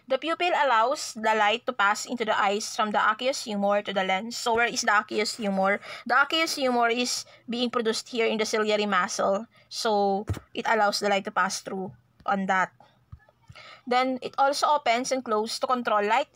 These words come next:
entering so as not to damage the retina. I-, if the light is too bright, it, uh, makes the opening small. It dilates the opening. But if the source of the light is too dim or too dark, is too dark, the pupil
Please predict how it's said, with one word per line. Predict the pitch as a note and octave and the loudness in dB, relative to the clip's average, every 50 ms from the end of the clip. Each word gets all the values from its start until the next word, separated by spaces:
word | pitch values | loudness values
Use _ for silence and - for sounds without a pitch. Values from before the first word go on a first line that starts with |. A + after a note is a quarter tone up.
| _ _ - | _ _ -2
entering | A#3 A#3 A#3+ A#3+ A#3+ G#3+ G#3 G#3 G#3+ | -2 -2 0 0 -2 -2 -2 -4 -4
so | A3+ - - B3 A#3 | -4 -2 0 0 2
as | A3 B3 - - | 0 0 0 -2
not | B3 A#3 A#3 _ | -2 -2 -2 _
to | - A#3+ A#3 B3+ - - - - | -6 -6 -6 -8 -10 -14 -6 -2
damage | G#3 G#3 G3+ G3+ G#3 G#3+ G3+ - - | -2 0 0 -2 -4 -6 -6 -6 -2
the | A#3 G#3+ G3+ | 0 0 2
retina. | G3+ G3 F#3 - F#3+ F3+ F3+ F3 G3 G#3+ - - _ _ _ - | 2 0 -2 -4 -6 -8 -6 -8 -8 -10 -16 -20 _ _ _ -4
I-, | C#4 C#4+ D4 D4 C#4+ C4 | -2 -2 0 -2 -2 -2
if | - C#4+ C#4+ | -4 -4 -4
the | C#4+ A#3+ C4 | -2 0 0
light | C4 C4 C#4 C#4 | 2 2 0 -2
is | D4 - - | -4 -8 -8
too | - B3 A3 | -8 -6 -2
bright, | G#3 G#3+ G#3 A3+ A#3 A#3+ _ | 0 0 0 0 0 -4 _
it, | - C4 B3 - _ - - - - - _ _ - - - - - - | -6 -6 -6 -6 _ -16 -20 -20 -20 -20 _ _ -18 -14 -14 -14 -6 -2
uh, | - A3 A3 G#3+ G#3+ G#3+ G#3+ G#3+ G#3+ G#3+ - _ _ _ _ | 0 2 2 4 4 2 2 2 0 -2 -8 _ _ _ _
makes | - A#3+ B3+ C#4 C4 - | -4 -2 -2 -2 -2 0
the | B3+ B3+ | 0 2
opening | B3 A#3+ A#3+ A#3+ A#3 A#3 A3+ | 2 2 0 0 0 0 -2
small. | A3+ - - A#3 A3 G#3+ G3+ | -2 -4 -2 0 2 2 2
It | F#3+ F3 - - - | 2 -2 -6 -4 -2
dilates | A3 G#3 G#3 G#3+ G#3+ - - - | -2 0 0 0 -2 -2 -4 -4
the | - G#3 F#3+ | 0 0 2
opening. | G3+ G3+ G#3 G3 G3 G3+ G3 F#3+ F#3+ | 2 0 0 -4 -6 -6 -6 -4 -2
But | G#3 A3 A#3+ A#3+ - | 0 2 2 2 0
if | C4 - - A#3 | -4 -6 -4 -2
the | A3+ A#3 A3 A3 G#3+ G#3+ G#3 - - - - _ _ _ _ _ _ | 0 2 2 4 2 2 0 -4 -8 -20 -20 _ _ _ _ _ _
source | - - - D4+ D#4 D#4+ - | -8 -4 0 0 0 0 -2
of | C4+ | -2
the | C4 B3 | -2 0
light | A3+ G#3+ G#3+ G#3+ G#3+ | 2 2 2 0 -2
is | - A#3 - | -4 -10 -10
too | - - D4+ D4 A#3 | -8 -6 -6 -6 -6
dim | G#3 G#3 G3 G3 G3+ G#3+ G#3 G#3+ _ - | -6 -6 -6 -6 -6 -8 -12 -18 _ -10
or | - G#3+ | -8 -8
too | A3 - C4+ C#4 | -6 -4 -2 0
dark, | A#3+ A3+ G#3 G3+ G#3 - - A3+ | 2 2 2 2 2 -2 -6 -10
is | A3 - | -10 -8
too | - A#3+ A3 | -4 -4 -2
dark, | G3+ G3+ G3 G3 G3+ G3+ | 0 2 2 2 0 0
the | G#3+ A#3 | -2 -2
pupil | A#3 C#4+ C#4 C4+ - C4+ C4 C4 | -2 -2 -4 -4 -2 -4 -4 -4